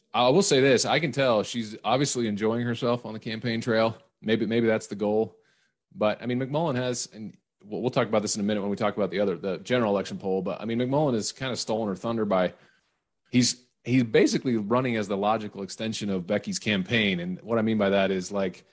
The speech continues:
Becky's encouraging Democrats to become Republicans so she, they can vote in the primary. Uh, McMullin's just saying, like, "Ah, you don't even have to do that.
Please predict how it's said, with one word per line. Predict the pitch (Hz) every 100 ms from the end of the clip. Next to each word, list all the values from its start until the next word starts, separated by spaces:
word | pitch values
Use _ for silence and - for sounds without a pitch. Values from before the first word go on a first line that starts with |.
| _ _ _ _ _ _ -
Becky's | 110 143 160 123
encouraging | 110 135 139 117 107
Democrats | 113 110 117 107 -
to | - 107 104 101 - _ _
become | 113 123 113
Republicans | 101 123 120 110 98 -
so |
she, | - 98 76
they | 98 104
can | 101
vote | 107 104
in |
the | 95
primary. | - 110 110 98 98 95 - _ _ _ _ _
Uh, | 98 90 90 - _ _ _ _ _ _
McMullin's | 117 131 190 185
just | 127 117
saying, | 131 120
like, | 113 101 - -
"Ah, | 156
you | 185
don't | 165
even | 156
have | 151
to | 123
do | 135
that. | 131 107